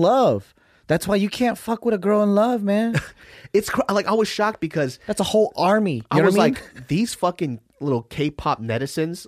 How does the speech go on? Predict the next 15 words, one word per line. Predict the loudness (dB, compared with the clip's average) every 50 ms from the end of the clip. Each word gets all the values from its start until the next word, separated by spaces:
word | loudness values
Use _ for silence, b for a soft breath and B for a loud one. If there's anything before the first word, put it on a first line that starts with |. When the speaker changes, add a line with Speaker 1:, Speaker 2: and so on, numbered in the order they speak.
| _
Speaker 2:
like, | -8 -8 -6 -6
in | -8 -8
Korea, | -6 -6 -6 -4 -4 -2 -4 -4 -2
I | 0 2
Speaker 1:
Yeah. | 2
Speaker 2:
thought | 2 0 0
they | -2 -4
were | -4 -4
psychopaths." | -6 -8 -10 -10 -8 -8 -8 -8 -8 -10 -10 -10 -10 -14 -16 -20 -20 B B B B B
And | -6 -4
then | -4 -4
for | -4 -4
some | -4 -4 -4 -2 -2
reason, | -2 -2 -4 -8 -8 -10 -6
that | -4 -4 -4 -4 -6